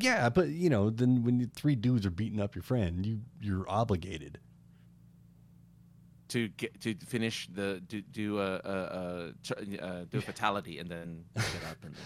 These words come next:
Speaker 1: <laughs> You have to at
Speaker 2: other
Speaker 1: least try.
Speaker 2: fatalities happening.
Speaker 1: You gotta at least try to even up the odds a little bit.
Speaker 2: What do you have to do?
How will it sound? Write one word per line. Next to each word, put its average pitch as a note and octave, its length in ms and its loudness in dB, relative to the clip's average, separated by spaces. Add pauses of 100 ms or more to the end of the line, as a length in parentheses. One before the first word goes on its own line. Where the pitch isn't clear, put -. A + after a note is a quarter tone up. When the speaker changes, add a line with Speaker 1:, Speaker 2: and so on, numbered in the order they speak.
Speaker 1:
<laughs> - 140 -18
You F#3 160 0
have A3 220 4
to A2 180 2
at G#2 60 0
Speaker 2:
other F#2+ 80 2
Speaker 1:
least - 180 0
try. G2 140 2
Speaker 2:
fatalities E2+ 320 0
happening. D#2+ 420 -10 (220)
Speaker 1:
You - 120 -16
gotta C3+ 140 4
at G2 100 0
least G#2+ 180 0
try A#2 280 2
to F2 160 -4
even G2+ 260 2
up D2+ 140 -4
the D#2+ 160 -8
odds - 420 -6 (260)
a G#2+ 60 -4
little G#2 400 -4
bit. - 140 -10
Speaker 2:
What A#2 60 2
do A#2+ 40 2
you G#2+ 60 0
have E2+ 100 -12
to - 100 -20
do? - 80 -20